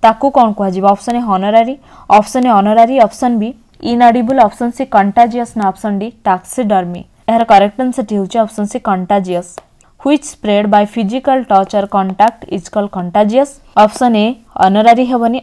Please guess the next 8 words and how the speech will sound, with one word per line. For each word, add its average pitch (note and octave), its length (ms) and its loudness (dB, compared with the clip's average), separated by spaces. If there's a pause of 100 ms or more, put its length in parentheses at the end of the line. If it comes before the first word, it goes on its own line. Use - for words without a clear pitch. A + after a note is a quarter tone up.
(100)
ଅନରାରୀ A#3+ 480 4
କ'ଣ? C4 100 2 (140)
ଅନରାରୀ A3 420 2
ହେଉଛି A3+ 240 -4 (360)
ଆନ୍ A#3+ 120 4 (100)
ଅଫିସ୍ A#3 340 -4 (260)
ଫର୍ C4 240 4
ହ୍ୱିଚ୍ A3 240 -4